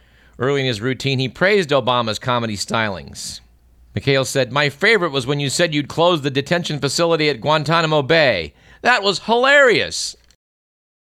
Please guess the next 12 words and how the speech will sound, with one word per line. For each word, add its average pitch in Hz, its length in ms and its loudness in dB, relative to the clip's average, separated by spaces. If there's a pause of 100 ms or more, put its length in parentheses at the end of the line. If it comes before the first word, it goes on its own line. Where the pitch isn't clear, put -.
(460)
Anyway, 113 540 -2
since 156 200 -14
we're 156 100 -10
kinda 165 200 -6
t-, - 220 -10
on 113 140 -4
a 101 40 -6
downer 107 440 -4 (140)
moment 107 380 -6
here, 120 180 -4
let's, 147 260 -10
let's, - 160 -12